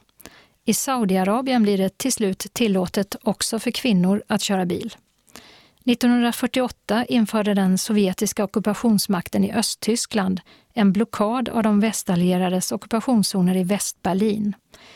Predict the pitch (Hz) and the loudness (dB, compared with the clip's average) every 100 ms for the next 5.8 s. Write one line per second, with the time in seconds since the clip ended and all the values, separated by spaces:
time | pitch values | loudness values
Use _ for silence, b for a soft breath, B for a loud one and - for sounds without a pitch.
0 | B - 208 - 185 196 220 - 190 190 | B -2 0 2 0 2 0 0 0 0
1 | 196 - 226 196 - 214 202 220 214 254 | -2 -4 -2 -2 -2 -4 -2 -2 -2 -2
2 | - 247 233 240 220 220 175 95 185 196 | -2 0 0 0 0 0 0 -4 -6 -8
3 | B B B - 214 202 190 185 233 202 | B B B -8 -2 2 2 2 0 0
4 | 185 185 214 226 226 190 185 175 175 - | 0 2 2 2 0 0 0 0 -4 -4
5 | 202 - 208 202 202 - - | -4 -2 -2 -2 -6 -10 -18